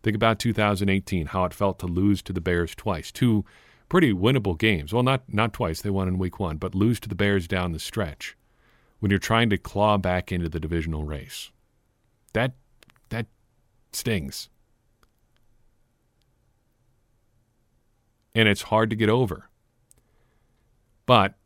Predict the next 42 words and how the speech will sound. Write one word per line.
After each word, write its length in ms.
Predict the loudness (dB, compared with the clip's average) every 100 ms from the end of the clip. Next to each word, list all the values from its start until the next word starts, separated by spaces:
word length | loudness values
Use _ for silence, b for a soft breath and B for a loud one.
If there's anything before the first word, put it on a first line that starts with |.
| _ _ -2
part 220 | 4 4
of 100 | 4
rebuilding 580 | 0 2 2 2 -2 -4 _ _ _ _ _ _ _ _ _ -2
is 160 | -2
taking 300 | 2 2 2
some 240 | -2 -4 -4
lumps 240 | -6 -10
like 160 | -14 -14
that. 240 | -16 -18 _ _ _ _ _ b b b b b
Let's 100 | b
talk 160 | 2 4
about 160 | 4
the 80 | 4
Bears. 460 | 4 2 0 -12 -18 _ _ _ _ _ _ _ _ _ _ _ _ -10
The 260 | -6 0
Bears 320 | 4 6 6 4
are 60 |
sitting 300 | 0 2 2
at 100 | 0
five 300 | -2 -4 -2
and 120 | -4
two, 280 | -4 -4 -4
and 160 | -4 0
they 80 | 0
seem 300 | 0 0 2
like 260 | 0 -2 -6
a 80 | -2
little 240 | 0 2
bit 220 | 2 0 0 _ _ _ _ _ _
of 200 | -6 -2
the 100 | 2
poor 300 | 0 2 0
man's 260 | 2 2 2
version 400 | 2 0 2 -2
of 80 | -4
what 140 | -6
the 40 | -4
Vikings 460 | -4 -4 -8 -10
are 60 | -10
supposed 300 | -10 -12 -12
to 40 |
be. 240 | -16 -16